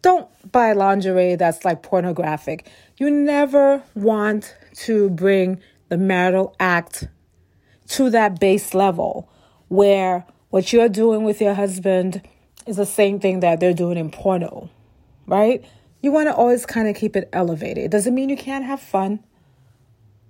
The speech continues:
It doesn't mean you can't try new things, new positions. It just means in your mind, you have to remember that you are a Catholic couple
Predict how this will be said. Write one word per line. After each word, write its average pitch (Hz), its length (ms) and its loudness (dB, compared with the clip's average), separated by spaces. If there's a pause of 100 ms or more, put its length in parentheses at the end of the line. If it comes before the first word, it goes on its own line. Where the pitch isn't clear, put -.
(280)
It 185 80 -8
doesn't 214 260 2
mean 240 160 4
you 247 80 0
can't 254 260 0
try 240 220 2
new 247 160 0
things, 220 420 -2
new 208 160 0
positions. 202 680 -2 (500)
It 214 120 -6
just 247 260 0
means 220 400 0 (120)
in 220 160 0
your 226 220 2
mind, 208 320 0
you 196 80 2
have 196 140 2
to 214 120 -6
remember 226 720 2 (600)
that 190 520 0
you 226 260 0
are 208 300 0
a 196 80 -6
Catholic 190 480 -2
couple 208 560 -4